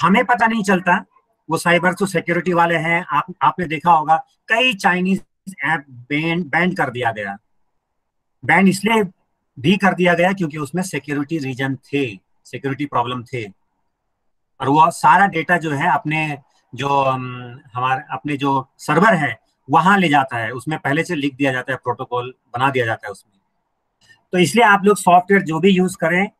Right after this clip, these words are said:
ध्यान से यूज़ करें और, अ, <clears throat>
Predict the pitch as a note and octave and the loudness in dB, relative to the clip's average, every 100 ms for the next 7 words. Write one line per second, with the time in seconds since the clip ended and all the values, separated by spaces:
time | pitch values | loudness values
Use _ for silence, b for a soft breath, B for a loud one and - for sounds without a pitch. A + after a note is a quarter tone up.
0 | - A2+ B2+ E3+ E3 F3 E3+ E3 E3 E3 | -14 -4 0 0 2 0 0 0 -2 0
1 | G3 _ _ _ _ _ _ _ _ C3+ | -4 _ _ _ _ _ _ _ _ 0
2 | C3+ C3 C3 C3 B2+ C#3 _ _ _ _ | 2 2 2 2 0 -6 _ _ _ _
3 | _ _ _ _ _ _ _ _ _ _ | _ _ _ _ _ _ _ _ _ _
4 | _ _ - C#4 F#3 | _ _ 0 2 2